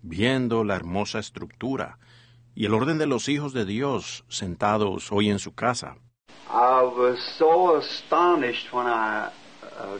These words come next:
Speaker 2: got here yesterday and seen the looks of the building. I never dreamed that it would be this way. When I seen the blueprints, that when they had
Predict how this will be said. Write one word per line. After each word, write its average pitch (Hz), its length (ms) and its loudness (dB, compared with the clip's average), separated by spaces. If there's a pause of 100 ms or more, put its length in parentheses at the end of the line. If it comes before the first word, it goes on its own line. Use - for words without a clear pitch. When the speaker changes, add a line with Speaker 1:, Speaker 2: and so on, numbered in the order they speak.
Speaker 2:
got 131 360 2
here 131 320 4
yesterday 139 800 -2
and 104 340 -8 (1000)
seen 143 380 0
the 117 140 2
looks 127 560 0 (140)
of 135 460 4
the 135 120 0
building. 104 460 -2 (1300)
I 107 240 4
never 131 280 4
dreamed 156 760 2
that 127 200 4
it 123 120 -2
would 113 220 -6
be 139 420 2 (200)
this 131 240 2
way. 107 320 0 (1300)
When 110 140 2
I 123 480 4 (120)
seen 143 280 4
the 131 100 6
blueprints, 147 1000 2
that 113 320 2
when 120 200 2
they 123 240 4
had 117 260 2